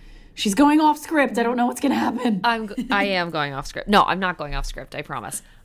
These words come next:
Speaker 2: I wanna know, picking up the thread from earlier in the episode, a cou-, a mere five minutes ago.
Speaker 1: Okay.
Speaker 2: Um, I wanna go back to Cortland Sutton because I feel like there is a bet to be placed on this dude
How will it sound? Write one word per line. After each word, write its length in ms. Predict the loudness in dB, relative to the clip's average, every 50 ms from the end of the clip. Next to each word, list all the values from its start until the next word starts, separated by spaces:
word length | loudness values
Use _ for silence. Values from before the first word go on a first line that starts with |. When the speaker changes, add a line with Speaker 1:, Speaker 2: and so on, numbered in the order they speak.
| _ -4
Speaker 2:
I 200 | -2 -2 -2 -2
wanna 300 | -2 -4 -4 -4 -4 -4
know, 500 | -4 -4 -4 -4 -4 -4 -4 -6 -6 -10 -12
picking 300 | -12 -12 -12 -10 -10 -10
up 140 | -10 -8 -8
the 100 | -10 -12
thread 560 | -10 -6 -4 -2 0 0 0 -2 -4 -8 -12
from 440 | -12 -6 -4 -2 -2 -2 -4 -6 -10 -10 -6
earlier 400 | -6 -4 -4 -4 -6 -6 -6 -6
in 100 | -6 -8
the 120 | -6 -6
episode, 720 | -6 -6 -8 -8 -10 -10 -10 -8 -8 -10 -10 -10 -12 -16 -20 -20 _ _ _ _ -18
a 60 | -16
cou-, 380 | -14 -12 -14 -14 -12 -14 -16 -18 _ _
a 100 | -4 -2
mere 260 | -2 -2 -2 -2 -4 -4
five 320 | -4 -4 -4 -4 -4 -6
minutes 260 | -10 -12 -12 -12 -12
ago. 200 | -12 -10 -6 0 2
Speaker 1:
Okay. 320 | 2 2 2 0 -6 -8 -12 -20 -20 -16 -6 -2
Speaker 2:
Um, 260 | -2 -2 -2 -2 -2 -2
I 120 | -2 -2
wanna 220 | -2 -4 -4 -6
go 120 | -6 -8 -6
back 400 | -4 -2 -2 -2 -2 -4 -10 -14 -14
to 680 | -12 -10 -8 -6 -6 -4 -4 -4 -4 -4 -4 -6 -6 -10 -14 _ _ _ _ _
Cortland 440 | -12 -8 -8 -8 -6 -6 -8 -8 -6
Sutton 420 | -6 -6 -8 -8 -10 -12 -16 -16 -16
because 280 | -14 -14 -12 -8 -6 -6
I 80 | -6
feel 300 | -6 -8 -8 -6 -6 -4
like 380 | -2 -2 -2 -4 -4 -6 -10 -20 -20 _ -20 _ _ -16 -8
there 180 | -4 -2 0 0
is 140 | 0 0
a 80 | -2 -4
bet 300 | -4 -4 -4 -4 -4 -6
to 80 | -8 -6
be 120 | -6 -6
placed 460 | -6 -6 -6 -4 -4 -4 -4 -4 -6
on 200 | -6 -4 -4 -4
this 200 | -4 -4 -4 -6
dude 560 | -8 -6 -6 -6 -6 -4 -4 -6 -6 -6 -8